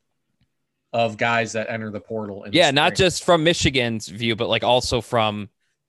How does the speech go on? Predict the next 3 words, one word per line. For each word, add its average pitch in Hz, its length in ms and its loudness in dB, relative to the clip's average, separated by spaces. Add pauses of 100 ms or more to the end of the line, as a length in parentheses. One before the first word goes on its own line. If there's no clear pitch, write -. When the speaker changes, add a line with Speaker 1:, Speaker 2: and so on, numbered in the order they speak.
(560)
Speaker 2:
yeah, 123 220 4 (200)
around 131 500 2
mid-April, 147 760 2